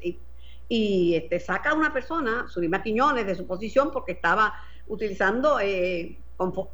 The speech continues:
fondos federales y alimentos y cosas donadas con fondos federales, adquiridas con fondos federales para asuntos que ella entendía políticos, pues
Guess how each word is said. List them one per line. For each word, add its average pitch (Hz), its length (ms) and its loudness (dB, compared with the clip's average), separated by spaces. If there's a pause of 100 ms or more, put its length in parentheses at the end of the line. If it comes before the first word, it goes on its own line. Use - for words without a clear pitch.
(120)
fondos 170 260 0
federales 233 1080 2
y 180 140 0
alimentos 160 520 0
y 240 40 -4
cosas 247 240 2
donadas 226 300 4
con 247 120 -4
fondos 226 260 -4
federales, 240 600 2
adquiridas 196 340 0
con 220 100 -4
fondos 226 200 -4
federales 220 420 2
para 190 420 0 (160)
asuntos 214 380 0
que 247 80 2
ella 233 100 4
entendía 233 360 0
políticos, 254 560 0 (640)
pues 190 540 2